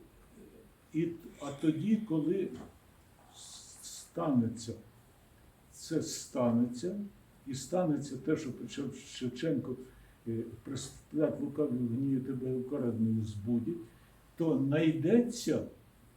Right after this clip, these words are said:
і я вважаю, дуже скоро знайдуться політичні сили і політичні течії, течії, які скажуть: "Ну, знаєте, для історичної справедливості",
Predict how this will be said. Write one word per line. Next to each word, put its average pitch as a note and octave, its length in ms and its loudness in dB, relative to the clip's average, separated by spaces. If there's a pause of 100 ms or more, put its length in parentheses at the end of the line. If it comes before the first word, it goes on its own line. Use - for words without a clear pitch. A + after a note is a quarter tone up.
(420)
і F3 80 0
я F3+ 220 4
вважаю, F3 460 2
дуже D3+ 260 2
скоро D3+ 440 2
знайдуться D#3 580 2
політичні D#3 800 0
сили B2+ 800 0 (640)
і D3+ 120 4
політичні D#3 1000 0 (800)
течії, D3 760 0 (300)
течії, C#3+ 760 -2
які - 300 0
скажуть: A#2+ 560 0 (560)
"Ну, F#3 460 -2 (440)
знаєте, F3 540 2 (400)
для D3 260 4
історичної D3+ 880 0
справедливості", D#3+ 1120 2